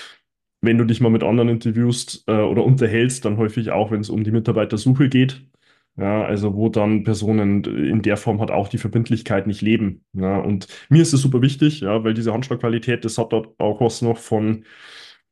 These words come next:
ja, vielleicht altgediegenen Werten. Ja, da mag ich vielleicht altmodisch sein, aber solche Dinge sind mir selbst auch super wichtig. Ja, also heißt, wir hatten sie im Vorhinein,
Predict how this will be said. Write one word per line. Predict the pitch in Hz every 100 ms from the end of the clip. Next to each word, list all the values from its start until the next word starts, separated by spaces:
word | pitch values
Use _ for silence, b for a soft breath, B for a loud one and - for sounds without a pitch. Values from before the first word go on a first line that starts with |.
| _ -
ja, | - 113
vielleicht | 127 127
altgediegenen | - 135 135 135 131 120
Werten. | 110 139 147 151 147 -
Ja, | - 107 117
da | 117
mag | 110 123
ich | 123
vielleicht | 117 110
altmodisch | 117 113 127 127 -
sein, | 107
aber | 104 113
solche | 104 113 123
Dinge | 117 120
sind | 117 113
mir | 139
selbst | 131 - -
auch | 117
super | 123 113
wichtig. | 131 - 131 135 - _ 101
Ja, | 104 110 78
also | 104
heißt, | 104 110
wir | 117
hatten | 123
sie | 127
im | 117
Vorhinein, | 110 131 139 120 123 131